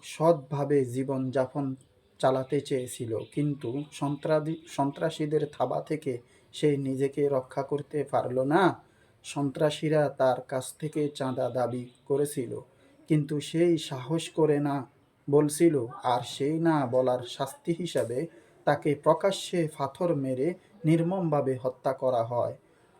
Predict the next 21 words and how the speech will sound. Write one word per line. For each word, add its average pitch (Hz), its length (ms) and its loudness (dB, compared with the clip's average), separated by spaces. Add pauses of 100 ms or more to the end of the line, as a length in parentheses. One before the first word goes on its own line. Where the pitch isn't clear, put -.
(260)
ঘটনাটি 170 720 4 (600)
ঘটছিল, 160 560 4
আপনারা 143 420 0
প্রত্যেকে 147 600 -2
জানেন, 139 460 -2
খুব 170 440 0 (600)
হৃদয় 143 400 4
বিদারক 131 600 0 (100)
এই 135 240 -2
ঘটনাটি। 143 680 -4 (180)
আমি 135 280 -4
যখন 139 440 -2 (360)
ফেসবুকের 139 680 2
মধ্যে 131 360 -4
দেখলাম, 170 560 -4 (380)
খুবই 196 380 0
খারাপ 170 400 -4
লাগলো, 131 400 2
আমি 147 280 -4
সহ্য 143 500 0
করতে 190 500 -2